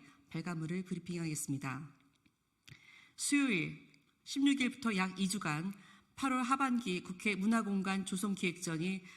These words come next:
의원회관 일 층 아트갤러리에서 열립니다.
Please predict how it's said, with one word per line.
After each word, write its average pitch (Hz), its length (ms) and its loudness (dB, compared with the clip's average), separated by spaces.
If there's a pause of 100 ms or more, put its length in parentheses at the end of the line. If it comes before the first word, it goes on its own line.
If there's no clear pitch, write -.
(200)
의원회관 214 580 2
일 208 160 -2
층 220 320 0
아트갤러리에서 175 880 0
열립니다. 143 640 -2